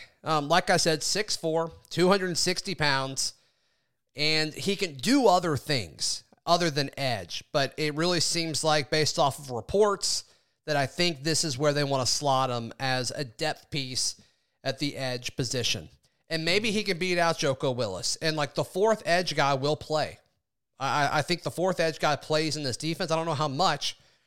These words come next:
And obviously, God forbid something happened to Derek Hall or Eku Leota, then all of a sudden this is a totally different conversation, and it's good that he's on the field. I still think you could argue that you'd rather take the upside of somebody else than him, but,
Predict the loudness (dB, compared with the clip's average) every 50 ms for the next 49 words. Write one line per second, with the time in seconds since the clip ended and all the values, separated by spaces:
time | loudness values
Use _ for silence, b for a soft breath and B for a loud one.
0 | b b 0 2 4 4 4 4 2 -2 -2 -2 -2 0 0 0 0 0 -2 -2
1 | -4 -4 -2 -2 -2 -2 -2 -4 -4 -4 -6 -8 -6 -2 0 0 0 -2 -4 -6
2 | -6 -6 -6 -2 0 0 2 2 2 0 -2 -2 0 2 4 4 4 2 0 0
3 | 2 4 4 4 4 2 0 -4 -2 -2 0 0 2 2 2 0 -2 -4 b b
4 | b b b b b -2 2 2 4 4 2 2 2 4 4 2 2 2 0 -2
5 | 0 -2 -2 -2 -4 0 2 4 4 4 2 0 -4 -4 -4 -4 -4 -6 -4 -4
6 | -4 -4 -2 -4 -4 -2 -2 -2 -2 -2 -2 -2 -4 -4 -4 -6 -4 -2 -2 -2
7 | -2 -2 -4 -4 -4 -4 -4 -6 -6 -8 -8 -8 -8 -8 -8 -8 -8 -6 -2 0
8 | 0 0 0 -2 -4 -4 -2 0 2 2 2 2 0 0 -4 -4 -4 -4 -2 0
9 | 0 0 0 0 -2 -4 -4 -2 -2 -2 -2 0 0 0 0 0 0 -2 -2 0
10 | 0 0 0 0 -2 -2 -4 -4 -6 -4 -2 0 0 -2 -4 b b b b b
11 | b _ -2 -2 -2 -2